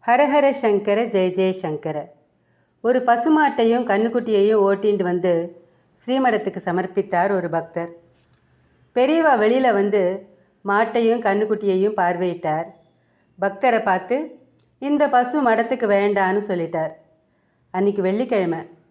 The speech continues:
அந்த நல்ல நாள்ல வந்திருக்கிற கோமாதாவை போய் வேண்டான்னு பெரியவா சொல்றாளேன்னு எல்லாருக்கும் மனசுல கொஞ்சம் வருத்தம். பெரியவா கிட்ட மெல்ல வினயமா சொல்றார் மேனேஜர்.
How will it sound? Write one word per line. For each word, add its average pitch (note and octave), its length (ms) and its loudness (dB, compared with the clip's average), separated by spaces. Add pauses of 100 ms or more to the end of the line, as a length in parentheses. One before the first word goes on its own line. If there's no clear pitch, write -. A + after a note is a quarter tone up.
(320)
அந்த G3 260 0
நல்ல B3 400 2
நாள்ல A#3+ 280 2
வந்திருக்கிற G#3 560 0
கோமாதாவை G3 680 0
போய் G#3+ 240 -2
வேண்டான்னு G3+ 500 0
பெரியவா G#3 480 0
சொல்றாளேன்னு F3+ 800 -2 (440)
எல்லாருக்கும் G3 580 0
மனசுல G#3 380 -2
கொஞ்சம் F3+ 280 -6
வருத்தம். F3 520 -8 (1080)
பெரியவா C#4 400 2
கிட்ட B3 280 2
மெல்ல A3+ 580 2 (100)
வினயமா A3+ 600 4
சொல்றார் F#3+ 420 0
மேனேஜர். E3+ 520 0